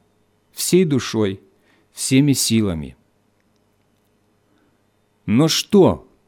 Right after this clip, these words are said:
по силам христианину? Его сила не в нём самом, ибо он есть сама немощь. Его могущество пребывает в Господе Саваофе. Поэтому просите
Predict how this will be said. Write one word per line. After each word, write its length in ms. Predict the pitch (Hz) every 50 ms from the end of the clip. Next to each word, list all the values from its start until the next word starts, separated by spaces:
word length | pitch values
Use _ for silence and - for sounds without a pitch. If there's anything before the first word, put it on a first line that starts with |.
| _ _ _ _ _
по 140 | - 107 107
силам 500 | - - - - 185 202 165 123 101 90
христианину? 920 | - - - 107 - - - - 123 120 120 139 139 120 98 76 69 67 _ _ _ _ _ _ _ _ _ _ _ _ _ _ _ _ _ _ _ _ _ _ _ _ _
Его 360 | 127 90 123 139 175 220 226
сила 360 | 214 - - 165 175 185 180
не 200 | 175 160 147 135
в 100 | 104 98
нём 240 | 104 117 139 160 151
самом, 500 | - - 131 113 107 98 90 78 65 - _ _ _ _ _ _ - - - _ _ _
ибо 400 | - 175 175 156 143 139 131 - -
он 220 | - 147 151 151 143
есть 480 | 131 123 131 123 113 - - - - _ _ _ _ _ _
сама 400 | - - - 135 120 123 120 117
немощь. 580 | 117 110 107 98 82 76 - - - - - - _ _ _ _ _ _ _ _ _ _ _ _ _ _ _ _ _
Его 380 | 85 85 208 208 107 143 160 156
могущество 920 | 143 127 117 107 135 190 208 196 - 185 160 - - - 117 104 87 76 - _ _ _ _ _ _ _
пребывает 880 | 131 131 139 120 117 117 104 95 131 151 170 180 170 165 156 - - - _ _ _ -
в 180 | - - 71
Господе 640 | - - 143 160 160 160 - - 147 139 127 127 127
Саваофе. 840 | - - 131 120 110 113 113 110 110 104 95 - - 92 71 65 - _ _ _ _ _ _ _ _ _ _ _ _ _ _ _ _
Поэтому 640 | - 107 104 120 147 180 190 190 196 185 185 175 -
просите 760 | - - 123 120 - - - 165 180 170 - 180 170 160